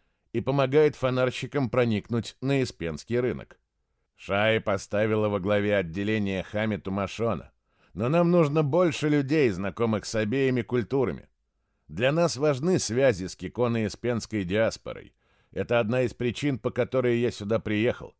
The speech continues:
Наладить личные связи. Получив диплом, ты будешь работать в новом офисе. В голове у Андена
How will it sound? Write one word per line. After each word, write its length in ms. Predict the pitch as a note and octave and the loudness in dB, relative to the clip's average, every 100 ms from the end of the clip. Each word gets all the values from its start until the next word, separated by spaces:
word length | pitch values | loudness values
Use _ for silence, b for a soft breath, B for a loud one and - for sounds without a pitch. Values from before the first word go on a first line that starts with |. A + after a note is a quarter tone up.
| _ - | _ -10
Наладить 640 | E2 E2 G2+ A2+ A2 G#2 | -2 2 4 2 0 -4
личные 640 | F#2+ G#2 G#2+ - F#2 G2 | -2 -2 -2 -6 -4 -4
связи. 500 | F2+ F2+ F#2 G2+ B1 - _ _ _ _ _ _ | -4 -2 0 0 -2 -14 _ _ _ _ _ _
Получив 460 | G2 B2 B2 D#3 C3+ | -2 -2 0 -2 0
диплом, 500 | C#3 C#3 D#3+ G2+ - _ _ _ _ | -2 2 2 2 -4 _ _ _ _
ты 120 | A#2 | -2
будешь 340 | D#3 F3+ D#3+ B2 | 0 2 0 0
работать 520 | C#3 D3+ D3 C3+ - | 2 4 2 0 -4
в 60 | A2+ | -2
новом 360 | C#3+ C3+ C3 | 2 2 2
офисе. 480 | - B2 D2 - - _ _ _ _ _ _ _ _ - | 0 -2 -4 -16 -18 _ _ _ _ _ _ _ _ -16
В 100 | C#2+ | -6
голове 400 | F2 F2+ G2+ G2+ | -2 0 0 -2
у 100 | G2 | 0
Андена 500 | G#2+ C3 B2+ B2+ A#2 | 0 0 0 0 -2